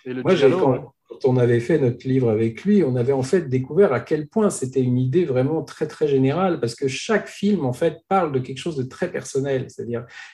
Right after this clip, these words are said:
Speaker 2: et il y a, il y a un élément autobiographique dans presque chaque film de De Palma.
Speaker 1: Absolument, absolument.
Speaker 2: Euh, alors que chez Tarantino, moi, je,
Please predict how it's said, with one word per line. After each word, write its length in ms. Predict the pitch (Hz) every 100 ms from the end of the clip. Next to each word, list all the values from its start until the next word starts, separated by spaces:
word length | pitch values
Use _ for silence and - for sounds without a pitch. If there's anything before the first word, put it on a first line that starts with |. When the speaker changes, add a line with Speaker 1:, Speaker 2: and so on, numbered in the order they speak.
| -
Speaker 2:
et 140 | 120
il 60 | 120
y 80 | 120
a, 120 | 113
il 80 | 117
y 40 |
a 60 | 113
un 140 | 120
élément 340 | 147 151 165 151
autobiographique 840 | 135 135 123 127 127 123 175 160
dans 120 | 113
presque 340 | 107 170 -
chaque 260 | 131 127 127
film 260 | - 131 117
de 100 | 104
De 100 | 107
Palma. 260 | 107 107
Speaker 1:
Absolument, 560 | 107 104 151 139 139 113
absolument. 340 | 113 107 101
Speaker 2:
Euh, 40 | 104
alors 240 | 135 156 165
que 80 | 180
chez 180 | - 202
Tarantino, 680 | 170 165 135 160 185 233
moi, 340 | 214 165 196 208
je, 180 | 151